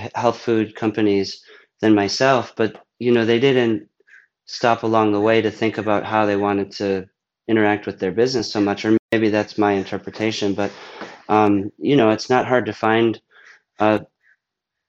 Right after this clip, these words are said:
mid to mid-sized company that has a C E O that's just getting raked over the coals every day. That's, that's <laughs> probably easier to find than not. So how do I keep this attitude or this kind of approach to the business after ten years? Well,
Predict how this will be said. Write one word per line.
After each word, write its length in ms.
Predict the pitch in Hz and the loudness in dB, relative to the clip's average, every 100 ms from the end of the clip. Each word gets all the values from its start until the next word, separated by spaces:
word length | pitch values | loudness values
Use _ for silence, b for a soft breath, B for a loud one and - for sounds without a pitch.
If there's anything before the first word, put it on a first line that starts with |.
| _ _ | _ _
mid 400 | 117 120 120 110 | 0 2 2 0
to 440 | - 117 107 101 104 _ _ _ _ _ _ _ _ _ _ _ - | -4 -2 0 -2 -6 _ _ _ _ _ _ _ _ _ _ _ 2
mid-sized 720 | 127 117 135 120 110 - - | 2 2 2 2 2 -4 -6
company 400 | 135 120 120 117 | -2 0 0 0
that 240 | 107 104 | 0 0
has 220 | 113 110 104 | 0 -2 -2
a 60 | |
C 260 | 98 120 107 | -2 0 2
E 40 | |
O 140 | 110 110 | 2 0
that's 220 | 101 - | -2 -6
just 280 | - 98 - | -6 -6 -4
getting 280 | 110 101 | -2 0
raked 240 | 98 101 101 | 0 -2 -2
over 220 | 104 95 | -4 -4
the 80 | 87 | -8
coals 340 | - 110 107 | -4 -4 -4
every 180 | 92 87 | -8 -10
day. 200 | 87 85 | -10 -10
That's, 380 | 90 95 - - _ _ _ - | -10 -12 -18 -20 _ _ _ -12
that's 340 | 104 101 - - | -12 -10 -16 -16
<laughs> 40 | - - - - _ _ _ B B 202 B | -14 -12 -12 -14 _ _ _ B B -14 B
probably 420 | 143 - 117 - | 0 2 2 4
easier 260 | 120 120 113 | 4 4 2
to 100 | 107 | 0
find 320 | 113 110 110 | 0 0 2
than 140 | 101 | 2
not. 300 | 107 113 98 | 0 0 -4
So 380 | - 120 113 110 B B B | -4 0 0 -2 B B B
how 140 | - 147 | 0 2
do 100 | 170 | 4
I 120 | 151 | 4
keep 300 | 139 147 143 | 2 -2 2
this 200 | 131 113 | 2 2
attitude 540 | 113 120 123 - 127 | 2 0 -2 0 2
or 120 | 117 107 | 4 2
this 220 | 110 104 | 0 -4
kind 240 | - 120 | -2 0
of 100 | 107 | 0
approach 560 | 98 - 110 117 117 - | -4 -2 2 2 2 -2
to 120 | 120 | -4
the 100 | 107 | 0
business 340 | 113 110 110 | 0 0 -2
after 220 | 110 104 104 | -2 -4 -6
ten 280 | - 117 | -4 0
years? 420 | 113 127 127 110 - | 2 4 2 0 -2
Well, 300 | 127 120 | -2 -2